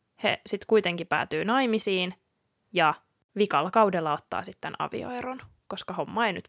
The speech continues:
vaan toimikaan. Tähän väliin, jos meidän mielestä Katy Perry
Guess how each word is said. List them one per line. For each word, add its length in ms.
vaan 100
toimikaan. 600
Tähän 300
väliin, 440
jos 140
meidän 280
mielestä 380
Katy 360
Perry 360